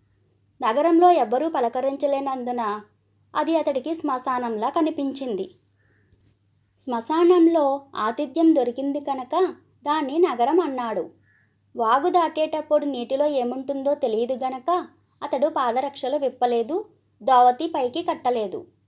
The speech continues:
అతడు చాలా తెలివైనవాడు. మన ఇంటి వాసాలు బలమైనవని చెప్పి ఉంటే తప్పక వచ్చేవాడు. ఇల్లు తనను భరిస్తుందో లేదోనని తెలుసుకోవడానికే ఆయన అలా అడిగాడు. "నేను ఆయనకు ఆతిథ్యం ఇస్తానుండు,"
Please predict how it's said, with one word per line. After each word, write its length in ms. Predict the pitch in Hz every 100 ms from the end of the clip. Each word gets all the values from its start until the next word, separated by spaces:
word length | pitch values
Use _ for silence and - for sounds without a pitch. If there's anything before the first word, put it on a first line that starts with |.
| _ _ _ _ 294
అతడు 260 | 302 247
చాలా 420 | 302 320 226 214
తెలివైనవాడు. 800 | 294 294 247 262 285 269 240 185 156 - _ _ _ _ _
మన 160 | 285 311
ఇంటి 300 | 269 247 330
వాసాలు 460 | 339 320 320 311
బలమైనవని 720 | 285 240 226 269 285 294 294 302
చెప్పి 200 | 240 -
ఉంటే 500 | 269 269 262 349 339 - _ _ _ 269
తప్పక 280 | 262 247 233
వచ్చేవాడు. 680 | 302 320 311 269 247 214 165 - _ _ _ _ _ -
ఇల్లు 320 | 269 330 370
తనను 340 | 381 311 294
భరిస్తుందో 680 | 320 254 247 - 311 294 311
లేదోనని 760 | 285 240 240 254 247 330 381 - _ _ _
తెలుసుకోవడానికే 1000 | 247 247 - 302 294 277 269 262 262 254 -
ఆయన 240 | 277 294
అలా 220 | 269 233 247
అడిగాడు. 580 | 254 226 233 208 175 - _ _ _ _ _
"నేను 180 | 285 302
ఆయనకు 340 | 277 269 247 302
ఆతిథ్యం 520 | 240 233 254 311 302
ఇస్తానుండు," 720 | 254 - 269 262 254 262 262